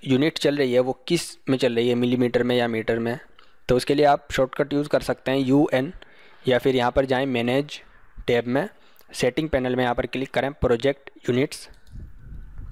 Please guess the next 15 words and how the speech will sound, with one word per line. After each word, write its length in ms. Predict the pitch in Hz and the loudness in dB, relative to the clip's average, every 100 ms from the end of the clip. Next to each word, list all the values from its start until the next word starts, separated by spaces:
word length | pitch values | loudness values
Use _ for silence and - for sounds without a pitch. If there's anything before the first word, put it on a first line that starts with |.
| - - - - - - - - - - | -16 -20 -20 -20 -20 -20 -20 -20 -20 -4
प्रोजेक्ट 360 | 143 139 190 - | -2 2 0 0
यूनिट्स 300 | 151 135 - | 0 0 0
में 80 | 135 | 0
यहाँ 120 | 131 | 2
पर 140 | 139 | 0
देखें 200 | 127 - | 0 0
लेंथ, 420 | 131 120 127 131 | 0 0 0 0
एरिया, 260 | - 123 131 | 0 2 2
हर 140 | 135 | 2
चीज़ 240 | 143 160 151 | 0 -2 2
की 80 | 170 | 2
अलग 220 | 143 147 | 4 4
अलग 300 | 151 156 139 | 4 4 2
यूनिट्स 360 | 135 143 - | 2 2 0
है। 120 | 117 | -2